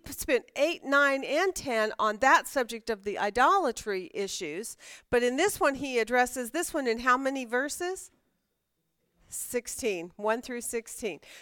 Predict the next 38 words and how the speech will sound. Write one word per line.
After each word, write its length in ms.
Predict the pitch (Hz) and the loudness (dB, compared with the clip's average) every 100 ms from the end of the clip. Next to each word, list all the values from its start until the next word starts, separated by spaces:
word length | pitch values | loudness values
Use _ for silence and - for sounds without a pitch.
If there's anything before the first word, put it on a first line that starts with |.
| - | -6
So 220 | 320 311 | 0 2
in, 160 | 285 254 _ _ _ - | 0 -4 _ _ _ -4
in 220 | 262 269 | -2 -2
chapter 840 | - 339 320 339 339 302 285 285 - _ - | -4 4 4 4 -2 0 0 -2 -6 _ -2
eleven, 520 | 247 302 320 262 240 | 2 6 6 4 0
one 240 | 240 277 320 | 4 4 4
through 220 | 320 277 | -4 -6
sixteen, 540 | - 339 - 330 285 | -4 -6 -6 -6 -4
we 100 | 254 | -2
have 160 | 262 226 | -2 2
our 140 | 214 | 0
first 420 | 214 262 254 - | 0 -6 -6 -6
subject. 560 | - 277 240 202 156 - - - - | 2 2 2 -4 -6 -6 -20 -16 -8
And 80 | |
so 120 | 240 277 | -4 -2
we 100 | 285 | 0
need 200 | 339 381 | 0 0
to 80 | |
break 340 | 302 330 311 262 | 2 4 4 2
down 400 | 311 330 320 262 | 0 4 2 4
what 180 | 247 247 | 2 2
the 80 | |
flow 320 | 233 - 285 277 | -6 2 6 8
of 120 | 277 | 6
thought 240 | 294 269 269 | 4 6 4
is 240 | 262 262 | 0 -2
and 100 | 233 | 0
what's 160 | 220 - | 0 0
going 220 | 262 240 | -2 2
on. 140 | 190 | 0
So 100 | - | 0
tell 180 | 254 415 | -2 2
me 100 | 440 | 2
what 140 | 415 277 | 2 0
were 40 | |
your 180 | 254 254 | -2 -4
key 300 | 254 - 285 | -4 -6 -6
words 560 | 240 240 208 175 - | 0 2 2 -2 -8